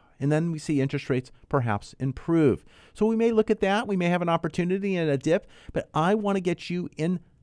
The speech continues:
the process right now so we could take advantage of that. You don't wanna wait too long. You wanna be prepared. You wanna run to the finish line so you can step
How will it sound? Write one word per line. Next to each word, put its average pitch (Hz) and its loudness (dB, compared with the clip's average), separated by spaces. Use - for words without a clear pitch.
the - -4
process 156 -2
right 117 0
now 123 2
so 113 -4
we 131 0
could - -12
take 143 0
advantage 123 0
of 110 2
that. 113 2
You 196 0
don't 247 4
wanna 254 0
wait 202 2
too 196 -4
long. 180 2
You 135 2
wanna 175 0
be 160 -8
prepared. 151 0
You 147 0
wanna 185 0
run 180 2
to 214 2
the 190 -6
finish 190 -2
line 135 0
so 151 -4
you 156 -2
can 180 -4
step - -2